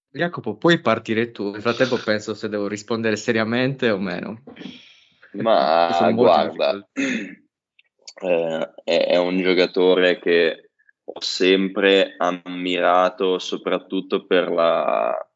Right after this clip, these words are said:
Speaker 2: per la bellezza che, che sprigiona in campo, per quanto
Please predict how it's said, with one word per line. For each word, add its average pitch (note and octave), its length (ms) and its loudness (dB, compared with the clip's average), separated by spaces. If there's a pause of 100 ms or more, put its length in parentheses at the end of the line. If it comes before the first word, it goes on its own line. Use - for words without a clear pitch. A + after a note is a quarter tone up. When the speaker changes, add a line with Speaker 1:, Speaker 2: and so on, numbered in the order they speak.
(160)
Speaker 2:
per G2 160 0
la G2 140 4
bellezza F#2 920 2
che, F2 160 -8
che F#2+ 120 -6
sprigiona F#2+ 680 0
in F2+ 140 -2
campo, F2 800 0
per F2 240 -6
quanto F2+ 960 0